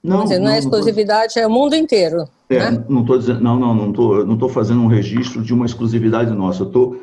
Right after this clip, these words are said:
Speaker 1: fazendo registro de um fato que está acontecendo,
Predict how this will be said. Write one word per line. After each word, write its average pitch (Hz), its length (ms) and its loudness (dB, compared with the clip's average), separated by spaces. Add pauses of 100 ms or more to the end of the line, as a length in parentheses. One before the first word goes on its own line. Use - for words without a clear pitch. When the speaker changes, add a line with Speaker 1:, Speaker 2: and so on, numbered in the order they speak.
(320)
Speaker 1:
fazendo 117 300 2
registro 117 420 -2
de 120 100 -6
um 156 80 -2
fato 170 480 -2
que 185 80 -10
está - 220 -4
acontecendo, - 680 -4